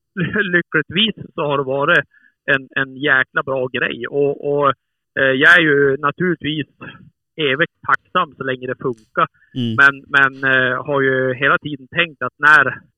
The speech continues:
Speaker 1: när tar det stopp? När ska folk bli mättade
Speaker 2: Mm.
Speaker 1: på, på, på kolla? För, eh, dels av eget intresse så, eh, tittar jag ju en hel del på jaktfilm själv. Och, och, eh, sen då om man säger rent,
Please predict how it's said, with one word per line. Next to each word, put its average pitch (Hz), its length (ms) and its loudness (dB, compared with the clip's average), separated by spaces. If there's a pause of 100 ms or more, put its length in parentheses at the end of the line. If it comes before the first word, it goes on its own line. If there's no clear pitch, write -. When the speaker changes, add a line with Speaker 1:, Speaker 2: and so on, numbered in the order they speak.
(120)
Speaker 1:
när 160 240 6
tar 139 140 -2
det 120 160 -4
stopp? 180 200 -4 (120)
När 151 180 2
ska - 260 -10
folk 147 280 -2
bli 135 140 -4
mättade 143 580 -4 (260)
Speaker 2:
Mm. 127 220 0 (180)
Speaker 1:
på, 135 320 -2
på, 135 340 -2
på 135 120 -8
kolla? 147 420 -4
För, 139 160 0 (460)
eh, 139 480 4 (380)
dels 190 320 2
av 139 120 -2
eget 139 300 -4
intresse 135 640 -4
så, 135 420 -2 (680)
eh, 160 120 2 (140)
tittar 185 320 0
jag 143 40 2
ju 131 200 0
en 127 120 -10
hel 139 220 -8
del 127 220 -6
på 135 80 -8
jaktfilm 127 440 -6
själv. 170 420 2
Och, 131 460 -4
och, 127 300 -4 (540)
eh, 135 120 2 (100)
sen 160 260 2
då 143 220 -2
om 135 100 -8
man 131 140 -4
säger 127 220 -4
rent, 131 220 -6